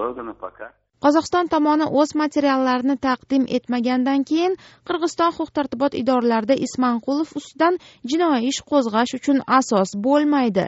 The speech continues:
Speaker 2: deydi Omirbek Tikibayev. Jurnalist Gennadiy Pavlyuk hayotlik chog'ida Rossiyaning Argumenты va Fakты nashri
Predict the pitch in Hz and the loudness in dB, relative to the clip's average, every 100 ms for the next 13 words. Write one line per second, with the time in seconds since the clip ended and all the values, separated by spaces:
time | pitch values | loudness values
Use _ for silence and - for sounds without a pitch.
0 | - 185 226 220 208 247 - _ - 294 | -4 0 2 4 4 2 0 _ -2 2
1 | 285 196 196 - 208 - 190 196 190 185 | 4 2 -2 -2 -4 -2 0 2 0 -2
2 | _ _ _ _ 208 269 285 302 240 269 | _ _ _ _ 2 4 4 2 0 2
3 | 269 247 254 262 240 269 330 - 247 240 | 2 2 2 0 2 0 0 0 2 2
4 | 220 226 - - 233 226 240 320 226 226 | 2 -4 -4 -2 0 2 2 2 2 2
5 | - 247 247 269 - 226 214 240 262 262 | 2 2 4 2 0 -2 0 2 2 2
6 | 269 262 214 208 - 247 254 233 - 202 | 2 2 2 0 -2 -2 0 0 0 -2
7 | 196 196 196 247 | 0 0 0 4